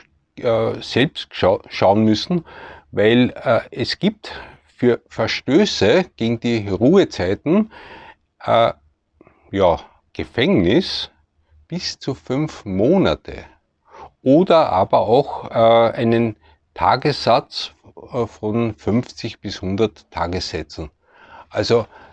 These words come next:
dass es Strafen gibt, äh, sogar die mit K-, K-, Knast,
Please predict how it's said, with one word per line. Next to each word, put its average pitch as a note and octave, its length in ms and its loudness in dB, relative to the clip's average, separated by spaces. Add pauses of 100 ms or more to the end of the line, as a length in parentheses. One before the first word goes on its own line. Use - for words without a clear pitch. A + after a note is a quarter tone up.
(480)
dass A#2 220 -6
es A2+ 160 -2
Strafen - 640 -2
gibt, B2 420 -4
äh, A2+ 180 0
sogar G#2+ 440 -2
die G#2+ 240 -6
mit A2 360 -10
K-, F2+ 220 -8 (160)
K-, A2+ 220 -14 (180)
Knast, - 680 -4